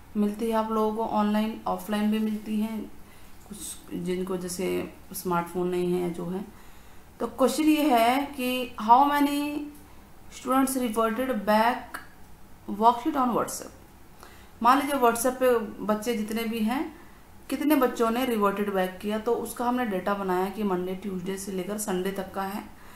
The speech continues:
सात दिन का उन्होंने बनाया, वैसे छः दिन की worksheet आती है। तो देखिए, Monday को कितने बच्चों ने revert किया, thirty three, Tuesday को thirty five, Wednesday forty six, Thursday twenty nine,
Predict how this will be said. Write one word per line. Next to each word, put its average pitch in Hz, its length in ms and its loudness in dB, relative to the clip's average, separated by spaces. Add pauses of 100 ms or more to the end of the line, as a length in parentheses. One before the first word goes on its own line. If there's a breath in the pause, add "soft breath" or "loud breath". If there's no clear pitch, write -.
(380 loud breath)
सात 247 260 8
दिन 247 180 0
का 240 80 2
उन्होंने 214 220 4
बनाया, 233 180 0
वैसे 320 240 -2
छः 214 220 0
दिन 185 180 0
की 196 120 -4
worksheet 180 320 -4
आती 180 220 -4
है। 269 200 -6 (560 loud breath)
तो 208 80 -2
देखिए, 254 360 2
Monday 220 360 4
को 277 100 -2
कितने 269 220 0
बच्चों 254 240 2
ने 254 80 2
revert 247 380 2
किया, 262 220 0
thirty 214 360 0
three, 226 280 -2
Tuesday 208 380 -2
को 214 120 -2
thirty 202 340 -4
five, 220 420 0 (500 loud breath)
Wednesday 208 640 2
forty 190 360 0
six, 277 420 -6 (960)
Thursday 202 320 4
twenty 202 360 4
nine, 214 440 4